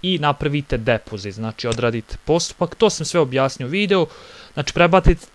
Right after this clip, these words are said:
prebacite Asimi na Hashing Gate i onda kupite ove pomenute, a, Asimi stake pakete kako bi se zapravo dobivali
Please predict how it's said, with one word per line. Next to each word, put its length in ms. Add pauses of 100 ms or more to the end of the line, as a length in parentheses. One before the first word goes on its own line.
(100)
prebacite 600
Asimi 300
na 140
Hashing 440
Gate 240 (100)
i 160
onda 260
kupite 640 (220)
ove 240
pomenute, 680 (420)
a, 220
Asimi 360
stake 300
pakete 480
kako 340
bi 100
se 160
zapravo 540
dobivali 720